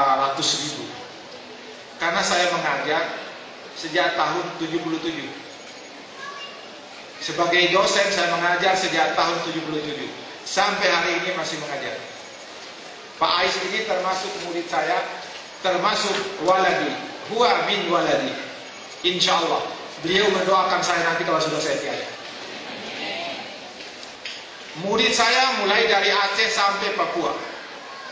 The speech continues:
Ada yang rektor, ada direktur pasca, profesor bukan main, begitu banyak. Itu adalah anak-anak saya.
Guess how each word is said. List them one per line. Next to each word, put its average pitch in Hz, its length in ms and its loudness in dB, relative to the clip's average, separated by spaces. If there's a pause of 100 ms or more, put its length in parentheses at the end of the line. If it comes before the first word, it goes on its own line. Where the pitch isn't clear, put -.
(800)
Ada 180 240 4
yang 190 240 6
rektor, 180 440 4 (1300)
ada 175 320 4
direktur 180 480 4
pasca, 190 360 2 (1600)
profesor 208 680 4
bukan 185 320 4
main, 170 280 2
begitu 156 240 -4
banyak. 147 280 -2 (1300)
Itu 294 280 4
adalah 208 680 2
anak-anak 180 680 0
saya. 156 320 0